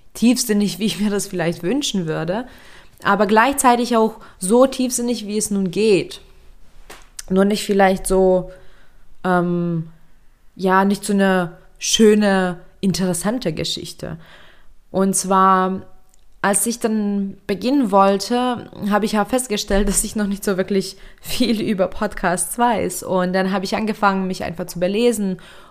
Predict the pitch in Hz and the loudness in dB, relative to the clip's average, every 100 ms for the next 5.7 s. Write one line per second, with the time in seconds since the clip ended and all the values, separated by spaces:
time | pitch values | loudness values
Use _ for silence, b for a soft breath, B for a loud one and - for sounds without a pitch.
0 | B 170 175 160 165 165 160 170 165 165 | B -2 -2 -2 0 0 2 0 0 -4
1 | B B - - 262 254 233 233 214 - | B B 0 2 2 2 0 0 -4 0
2 | 190 190 190 175 175 180 170 165 165 165 | -2 0 -2 -2 0 0 0 0 2 2
3 | 165 - B B B 160 160 160 160 254 | 0 -8 B B B -4 0 0 0 -2
4 | 254 - 202 - 269 262 220 202 196 196 | -2 -4 -6 0 0 0 -4 -2 0 -2
5 | 180 185 175 175 175 165 | -2 -2 0 0 -2 -6